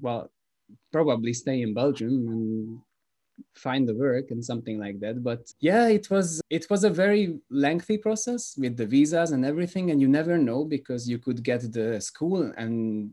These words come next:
you don't get the visa, or you get the scholarship and you get the visa, or you don't get the scholarship, but you get into the school, but then you, how do you pay for it? So it's like, it's, uh, it's a lot of things in the air at the end, until the end.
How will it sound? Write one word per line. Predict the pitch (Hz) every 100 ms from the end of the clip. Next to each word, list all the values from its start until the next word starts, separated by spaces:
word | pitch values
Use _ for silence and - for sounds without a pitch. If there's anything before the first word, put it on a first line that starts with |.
| -
you | 120
don't | 120 120
get | 113 117 101
the | 104
visa, | 107 180 143 120 107
or | 110
you | 107 117
get | 131 113
the | 104
scholarship | - 185 165 117 - 110 -
and | 107 110
you | 101
get | 104 101
the | 95
visa, | 139 165 131
or | 117
you | 113
don't | 135 180
get | 170 139
the | 131
scholarship, | - 117 107 104 110 113
but | 127
you | 131
get | 123 113
into | 113 -
the | 95
school, | - - 175
but | 123 110
then | 107
you, | 104
how | 104 127
do | 117
you | 101
pay | 101 95
for | - -
it? | 117 - _ _ _ _ _ _
So | - 135
it's | 131 127 -
like, | 131 127 - -
it's, | 127 123 - 139
uh, | 131 131 120
it's | 143
a |
lot | 175 202
of | 202 -
things | 170 175 165
in | 156
the | 131
air | 113 139
at | 147 127
the | 113
end, | 120 156 190 -
until | 123 131 135 123
the | 107
end. | 131 170